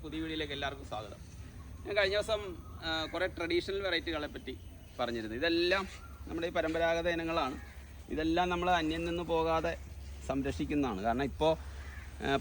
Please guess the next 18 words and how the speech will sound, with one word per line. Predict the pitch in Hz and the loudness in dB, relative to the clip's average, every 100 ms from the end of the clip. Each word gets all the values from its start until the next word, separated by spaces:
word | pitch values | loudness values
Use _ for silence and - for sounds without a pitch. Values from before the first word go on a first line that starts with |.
| 147 | 8
പല | 151 | 10
സ്ഥലങ്ങളിലും | 180 160 160 165 165 160 - - - - - - 151 | 8 8 8 10 10 8 2 -8 -8 -10 -10 -4 2
ഇതുപോലെയുള്ള | 143 156 156 156 151 143 | 6 10 12 12 12 12
പരമ്പരാഗത | 139 139 147 147 151 151 147 | 10 12 12 12 12 10 6
വിത്തിനങ്ങളുടെ, | - 143 143 143 139 139 - - - - - - - - | 6 6 8 8 8 8 6 -4 -12 -12 -12 -12 -8 0
ആ, | 117 117 123 | 2 6 10
മേളയും | 131 139 143 127 - - - - 127 | 12 12 10 8 2 -10 -14 4 6
അതുപോലെയുള്ള | 131 139 139 139 | 8 8 8 8
കാര്യങ്ങളൊക്കെ | 139 131 131 131 131 | 8 10 6 8 6
ഇവിടെയും | 131 139 151 131 | 6 4 2 2
ചേർത്തലയിൽ | 127 131 - 147 147 147 | 4 4 4 4 6 6
നടക്കുന്നുണ്ടെന്ന് | 127 131 120 107 98 | 4 4 4 4 2
തോന്നുന്നു | 95 92 90 | 0 0 -2
ഒരെണ്ണം. | 87 85 - - - - - | -4 -6 -10 -16 -16 -16 -12
അപ്പോൾ | - 117 | -4 0
ഞങ്ങളുടെ | 113 117 117 - | 2 2 2 0
പ്രദേശത്ത് | 104 104 - - - - - - - - - - - - | 2 2 2 -4 -6 -8 -16 -14 -14 -14 -14 -14 -10 2
കഞ്ഞിക്കുഴിയിൽ. | 117 117 107 98 | 6 8 6 6